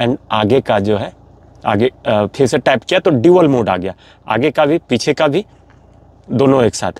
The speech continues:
और जिस screen पे tap किया वो full screen में आ गया। ऊपर नीचे भी होता है क्या? नहीं। ओके, so clarity बहुत मस्त है। अब इसके साथ मैं इसमें ज़रा सा बाकी, इसके अंदर एडास भी है। Oh my God। तो ये जो, अ,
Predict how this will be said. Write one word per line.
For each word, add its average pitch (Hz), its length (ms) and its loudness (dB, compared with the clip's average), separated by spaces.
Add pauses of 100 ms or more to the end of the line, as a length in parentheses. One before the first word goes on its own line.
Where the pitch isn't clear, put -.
(320)
और 120 60 -2
जिस 170 260 0
screen 170 280 0
पे 180 120 0
tap 135 240 -2
किया 202 160 0
वो 180 100 -4
full 117 280 0
screen 98 260 -6
में 92 140 -4
आ 82 60 -8
गया। 92 200 -10 (680)
ऊपर 120 140 -6
नीचे 127 240 -2
भी 113 100 0
होता 104 180 -6
है 101 60 -8
क्या? - 180 -16 (200)
नहीं। 98 200 -8 (880)
ओके, 113 240 0 (680)
so 131 220 0 (160)
clarity 143 380 2
बहुत 165 580 0
मस्त 165 360 -2
है। 196 180 -2 (460)
अब 185 180 2
इसके 185 300 2
साथ 131 360 0 (640)
मैं 143 220 0
इसमें 165 380 0
ज़रा 143 220 0
सा 165 200 0
बाकी, 127 480 0
इसके 196 220 -2
अंदर 233 260 2
एडास 185 420 2
भी 139 160 2
है। 107 240 -6 (380)
Oh 160 80 0
my 107 160 -6
God। 92 220 -14
तो 139 60 4
ये 180 240 4
जो, 208 180 4
अ, - 120 -2